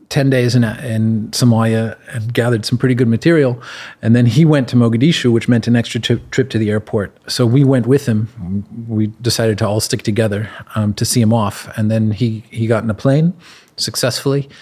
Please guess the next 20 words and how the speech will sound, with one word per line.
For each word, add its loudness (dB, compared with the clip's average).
And, -2
um, -6
when -2
we 0
piled -2
back -2
into -4
our -6
car -2
and -6
drove -4
back -4
into -6
town, -4
into -4
Galkayo, -4
um, -2
there 0
was -4
a, -4